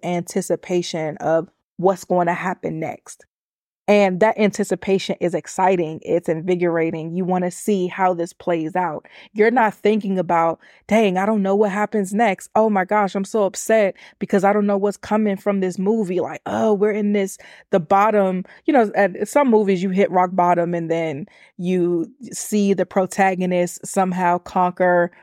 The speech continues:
whatever, right? The, the hero's journey is prevalent in every movie ever. But you may be in that space of the movie where the character has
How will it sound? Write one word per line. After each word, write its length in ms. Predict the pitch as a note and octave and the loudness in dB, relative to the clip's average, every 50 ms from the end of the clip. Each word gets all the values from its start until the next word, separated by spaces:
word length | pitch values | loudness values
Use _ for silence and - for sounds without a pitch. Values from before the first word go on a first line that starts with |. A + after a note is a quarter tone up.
| _ _ | _ _
whatever, 440 | D#3 F3+ F#3 G3+ F#3+ E3 - A2 F#2+ | 0 2 4 4 4 2 2 0 0
right? 240 | C3 D#3 D#3+ D#3+ - | 2 2 2 0 0
The, 180 | E3+ F3 D#3+ | -2 -4 -4
the 200 | - F#3+ E3+ E3 | -4 -6 -6 -6
hero's 480 | F3 - A3 G#3+ G#3 G3 F#3 F#3 F3 E3+ | -2 2 2 4 4 4 2 2 0 -2
journey 400 | E3 F3 F3 F3 F3 E3+ E3+ E3 | 0 0 2 2 0 0 -2 -4
is 80 | D#3+ | -6
prevalent 460 | - - - F3 F3 E3+ E3 D#3 F#2+ G2+ | -8 -4 -2 -2 -2 0 -4 -6 -6 -8
in 80 | - _ | -8 _
every 280 | - E3+ E3 E3+ E3 | -2 0 0 0 -2
movie 440 | E3 E3+ F3+ F3 - - D3 C#3+ - _ | 0 -2 -4 -4 -4 -8 -10 -10 -12 _
ever. 340 | - D3 D3+ C#3 C#3 B2 - - - - - - - - _ | -4 -2 -2 -2 -4 -8 -8 -12 -20 -20 -20 -20 -20 -10 _
But 500 | F#3 E3+ - G#3+ G#3+ G#3+ G3+ G#3 G3+ - - _ _ _ _ _ _ _ _ _ _ A3 | -8 -2 2 2 2 4 2 0 -2 -4 -10 _ _ _ _ _ _ _ _ _ _ -2
you 160 | F#3 G#3+ B3 | 2 2 4
may 240 | G#3 G3+ G#3 A3 A#3+ | 4 4 4 2 2
be 160 | G#3+ A3 G#3 | 0 -2 -2
in 80 | G3+ G3 | -2 -2
that 120 | F#3+ F#3 | -2 -4
space 320 | - - - G3 F#3+ F3+ - | -4 -2 -2 -2 -2 -2 -4
of 80 | F3 | -6
the 60 | F3+ | -6
movie 420 | F3 F3+ G3 A3+ A#3 G3 G3 G3 F#3+ | -4 -4 -2 -2 -2 -2 -4 -4 -4
where 460 | F3 E3+ F#3 F#3 F#3+ F3+ F3+ F3+ G3 - - - _ | -4 -4 -2 -2 0 0 -2 -4 -4 -10 -18 -20 _
the 160 | _ F#3+ E3+ F#3 | _ -6 -6 -6
character 720 | - - - G3+ G3 A3+ G#3 G3+ _ F#3+ F#3 F3+ F3+ F3+ | -6 -2 -2 0 0 0 -2 -2 _ -2 0 0 0 -2
has 520 | G3 - - F3 F3 F3 F3 F3 F3 F3+ | -4 -2 0 2 2 2 2 0 -2 -4